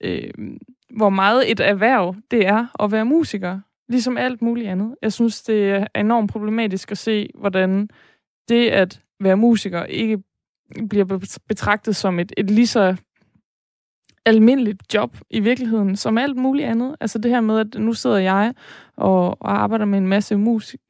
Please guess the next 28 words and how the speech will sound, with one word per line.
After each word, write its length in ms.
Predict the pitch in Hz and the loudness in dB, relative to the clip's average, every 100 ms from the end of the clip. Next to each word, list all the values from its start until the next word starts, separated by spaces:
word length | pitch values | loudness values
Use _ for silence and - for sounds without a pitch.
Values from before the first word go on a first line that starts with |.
| - | -4
musikere 340 | 233 226 - | 0 0 0
og 40 | 190 | -2
musikundervisere 800 | 185 226 214 196 202 196 202 208 - | -2 -2 -2 0 -2 -4 -6 -6 -2
gennem 200 | 214 208 | 2 2
mit 140 | 214 | 0
arbejde, 500 | - 214 226 208 180 - - - | -2 -2 -2 -4 -4 -10 -16 -6
men 120 | 190 | -4
sådan 180 | 180 208 | 0 0
set 140 | 202 190 | 0 0
også 200 | 190 202 | 0 0
en 60 | |
masse 220 | 208 214 | -2 -2
dejlige 280 | 214 214 220 | -2 0 0
elever, 360 | 208 226 233 202 | 2 2 2 -2
som 200 | - 202 | -2 -2
gerne 220 | 202 214 | 0 2
vil 80 | 220 | 2
have 220 | 226 220 | 0 2
undervisningen 580 | 214 233 220 208 208 190 | 2 2 0 -2 -4 -4
fra 180 | - - | -6 -4
dem, 160 | 214 196 | -2 -2
ikke? 840 | 226 - - - _ - 202 190 | -4 -10 -20 -20 _ 2 4 4
Øhm, 380 | 190 190 196 220 - - - | 4 2 0 -4 -18 -20 0
men, 540 | 220 214 202 196 202 - _ _ _ _ _ _ _ _ _ - | 4 6 6 2 0 -6 _ _ _ _ _ _ _ _ _ -8
men 320 | 233 220 208 | 0 2 2
de 220 | 208 262 | 0 0
skal 160 | 262 277 | 2 -2
søge 480 | - 233 202 190 | -2 0 2 0